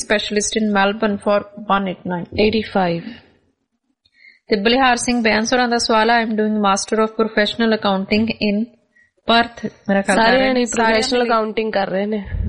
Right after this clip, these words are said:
Speaker 2: ਚੇਂਜ ਕਰ ਲਓ ਜੀ, ਕੁਛ ਹੋਰ ਕਰ ਲਓ।
Speaker 1: ਹਾਂਜੀ। ਤੇ, ਅਹ, ਅਮਨਿਲ ਤੁਹਾਡਾ ਬਹੁਤ ਵਾਰ ਸਵਾਲ ਸ਼ਾਮਲ ਕਰ ਚੁੱਕੇ ਹਾਂ। ਤੇ ਇਸ ਤੋਂ ਬਾਅਦ ਜਸਕਰਨ ਸੰਧੂ, "I am now doing job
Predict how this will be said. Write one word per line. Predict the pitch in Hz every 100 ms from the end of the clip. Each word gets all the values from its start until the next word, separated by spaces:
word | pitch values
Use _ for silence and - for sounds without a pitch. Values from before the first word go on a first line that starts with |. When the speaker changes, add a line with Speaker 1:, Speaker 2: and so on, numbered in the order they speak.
| 185
Speaker 2:
ਚੇਂਜ | 233 226
ਕਰ | 254 233
ਲਓ | 220 226
ਜੀ, | 240
ਕੁਛ | 254 247
ਹੋਰ | 233 208
ਕਰ | 202
ਲਓ। | 208 226 208 180
Speaker 1:
ਹਾਂਜੀ। | - 202 202 190 190 202 247 - - - - - - - - _ 254
ਤੇ, | 202 196 190 190
ਅਹ, | 202 196 _ _ _ _ - - - 208 196 202 -
ਅਮਨਿਲ | 240 262 285 302
ਤੁਹਾਡਾ | 269 233 233
ਬਹੁਤ | 208 254 294 247
ਵਾਰ | 233
ਸਵਾਲ | 247 240 220
ਸ਼ਾਮਲ | 214 214 202 208
ਕਰ | 196
ਚੁੱਕੇ | 196 220 - 262
ਹਾਂ। | - - - _ _
ਤੇ | 240
ਇਸ | - 247
ਤੋਂ | - 285
ਬਾਅਦ | 285 294
ਜਸਕਰਨ | 262 - - 233 247 269 277
ਸੰਧੂ, | 277 - 247 262 294 330 - _ - 247
"I |
am | 254
now | 254 240 233
doing | 226 226 240 277 277
job | 269 190 196 190 208